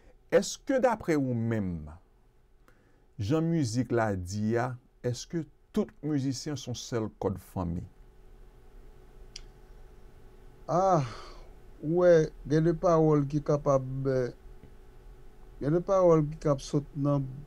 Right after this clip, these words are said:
Speaker 2: nan bouch ou, ka fè sot nan bouch ou, men se pa nan kè ou li soti.
Speaker 1: La gen l san tache. Paske
Speaker 2: Wè.
Speaker 1: gen anpil ki ban definisyon ou mèt ban pa la.
Speaker 2: Ah, e, e, mizisyen son sèl kòd fanmi, an jeneral, ou, ou di sa, paske, an fèt, e, se pa, an fèt,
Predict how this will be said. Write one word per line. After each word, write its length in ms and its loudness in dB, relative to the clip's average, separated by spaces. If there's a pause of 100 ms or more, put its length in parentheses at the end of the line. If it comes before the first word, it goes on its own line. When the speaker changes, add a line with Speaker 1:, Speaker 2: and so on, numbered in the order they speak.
(280)
Speaker 2:
nan 260 0
bouch 400 -8
ou, 100 -4
ka 140 4
fè 120 4
sot 200 -2
nan 140 4
bouch 200 0
ou, 60 2
men 120 4
se 100 -2
pa 120 2
nan 140 -2
kè 140 2
ou 120 2
li 80 -6
soti. 340 -8
Speaker 1:
La 120 10
gen 140 12
l 20 4
san 220 8
tache. 380 4 (1200)
Paske 180 10
Speaker 2:
Wè. 80 10
Speaker 1:
gen 80 10
anpil 300 12
ki 120 10
ban 220 10
definisyon 600 8
ou 80 8
mèt 140 10
ban 200 6
pa 220 4
la. 60 -8 (120)
Speaker 2:
Ah, 60 -2
e, 160 2 (180)
e, 80 -4
mizisyen 560 -2
son 80 -2
sèl 240 2
kòd 240 2
fanmi, 560 4
an 240 0
jeneral, 560 4
ou, 120 -2 (720)
ou 120 4
di 160 0
sa, 320 2
paske, 480 -10
an 160 -10
fèt, 320 -8
e, 60 -4 (1400)
se 160 -2
pa, 160 6
an 300 0
fèt, 500 -4